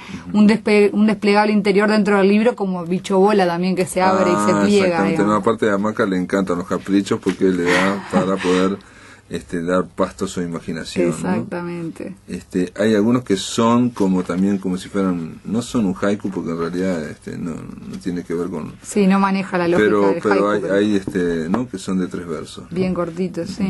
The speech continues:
Speaker 1: Ujú, ujú. Eh, es, es, la verdad es lo útil, también es lo bello, o está al revés, digamos,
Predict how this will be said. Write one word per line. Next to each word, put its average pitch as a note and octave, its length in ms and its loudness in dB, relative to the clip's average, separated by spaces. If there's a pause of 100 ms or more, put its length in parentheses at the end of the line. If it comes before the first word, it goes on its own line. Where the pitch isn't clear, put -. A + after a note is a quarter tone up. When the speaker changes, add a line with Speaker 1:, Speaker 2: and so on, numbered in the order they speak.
(180)
Speaker 1:
Ujú, F3 40 -12 (180)
ujú. D#2+ 80 -12 (2500)
Eh, E2+ 600 -2 (220)
es, - 340 -2
es, - 180 -6 (1800)
la A2 220 2
verdad A2+ 320 2
es C#3 100 -4
lo A2+ 160 2
útil, C3+ 380 4
también G2+ 340 2
es G#2 100 0
lo F#2 140 0
bello, E2 380 -2
o - 80 -8
está - 160 -4
al F2+ 60 0
revés, E2+ 400 -2
digamos, D2+ 340 -8